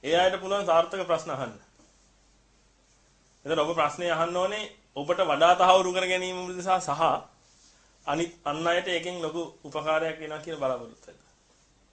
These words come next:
ඔය එතකොට අපි මේක සාකච්ඡාවක් බවට පත් වෙන අපි කතා කරන්න පටන් ගන්නවා ඒ ගැන.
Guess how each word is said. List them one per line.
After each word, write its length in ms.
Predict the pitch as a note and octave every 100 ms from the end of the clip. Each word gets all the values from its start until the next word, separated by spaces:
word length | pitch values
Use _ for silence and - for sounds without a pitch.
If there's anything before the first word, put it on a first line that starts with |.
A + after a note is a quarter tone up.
| _ _ _ _ _ _ _ C#3
ඔය 60 |
එතකොට 200 | C3 D3+
අපි 140 | D3 D3
මේක 180 | D3 E3
සාකච්ඡාවක් 640 | C#3+ C#3+ C#3+ D#3+ C#3+ C3+
බවට 220 | C#3 C#3
පත් 140 | C3+
වෙන 120 | C#3+ D3
අපි 120 | C3+
කතා 280 | B2+ C#3 C3+
කරන්න 240 | B2+ B2
පටන් 240 | B2+ C3+
ගන්නවා 240 | B2 B2+ A2+
ඒ 80 | G#2
ගැන. 160 | -